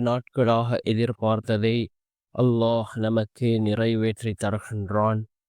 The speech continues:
அப்படிப்பட்ட மிகச்சிறந்த ஒரு துஆவை தான் நாம் இன்றைய வீடியோவில் பார்க்க இருக்கின்றோம். அன்பார்ந்தவர்களே, அல்லாஹ்வின் நல்லடியார்களே, ஏராளமான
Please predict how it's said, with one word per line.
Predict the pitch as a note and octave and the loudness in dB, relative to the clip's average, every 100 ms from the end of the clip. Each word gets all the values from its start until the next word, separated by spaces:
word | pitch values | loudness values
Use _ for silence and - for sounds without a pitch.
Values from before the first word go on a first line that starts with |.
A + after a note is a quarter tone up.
| _ _ _ _ _ | _ _ _ _ _
அப்படிப்பட்ட | A2+ - A#2 A2+ A#2+ A2 A#2+ | -6 -2 -2 0 -2 -2 0
மிகச்சிறந்த | A#2 A2 C3 - C3 B2 C3 B2 A2 | 0 0 -4 -2 -2 0 2 0 -2
ஒரு | F#2+ A#2+ | -2 0
துஆவை | G#2 D#2 A2+ B2 A2+ A2 | 0 0 0 2 0 -2
தான் | - A2+ A2 | -2 -2 0
நாம் | G#2+ G#2+ | -2 -2
இன்றைய | A#2 A#2 A2 G2+ G2+ | -2 0 0 0 0
வீடியோவில் | A2 A2+ G#2+ G2+ G2 A2 G2+ | 0 0 0 0 0 -2 0
பார்க்க | G#2 G#2 G#2 - | -2 -2 -4 -4
இருக்கின்றோம். | - G#2 A2 G2 F#2+ F#2+ - _ _ _ _ _ _ _ _ _ - | -4 -2 -4 -2 -4 -6 -10 _ _ _ _ _ _ _ _ _ -4
அன்பார்ந்தவர்களே, | C#3 D#3 D#3+ D3+ D3 C3+ C#3+ C#3+ C#3+ | 0 2 0 0 0 -2 -2 0 0
அல்லாஹ்வின் | C#3 C#3 C3+ - C#3 C3 | 0 0 -2 -6 -4 -2
நல்லடியார்களே, | C3+ C3+ C3 B2+ A#2 A#2 - A2 A#2 C3 C3 _ _ _ _ _ _ _ _ _ _ _ _ _ _ _ _ - | 0 0 0 0 -2 -4 -6 -4 -2 -4 -8 _ _ _ _ _ _ _ _ _ _ _ _ _ _ _ _ -4
ஏராளமான | C3 C3 D3+ D#3+ D3+ D3 C#3+ | -2 0 0 0 0 0 0